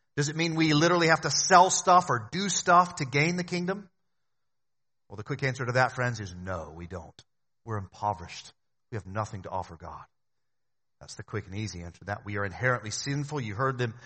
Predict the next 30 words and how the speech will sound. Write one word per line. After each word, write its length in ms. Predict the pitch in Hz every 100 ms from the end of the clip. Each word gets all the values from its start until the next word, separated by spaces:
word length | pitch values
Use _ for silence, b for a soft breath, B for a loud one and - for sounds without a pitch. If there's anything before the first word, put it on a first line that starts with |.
| B _
testify 480 | 160 143 127 139 135
to 80 | 131
that 160 | 135
just 160 | 123 120
a 40 |
moment 240 | 123 135 117
ago. 320 | 120 135 143
We 140 | 127
have 120 | 127
nothing 360 | 120 139 147 135
to 80 | 139
offer 280 | 131 139 -
to 80 | 123
God 280 | 127 143 143
but 120 | 113
our 100 | 98
sin. 540 | - 147 160 170 175 B B B
He 80 | 135
doesn't 260 | 123 123
need 220 | 123 156
our 100 | 143
cars, 440 | 135 147 151 156 139
our 120 | 131
houses, 460 | 135 151 147 160 139
or 60 |
whatever 300 | 131 139 143
the 140 | 139 127
case 300 | 156 131 123
may 140 | 107
be. 380 | 101 147 175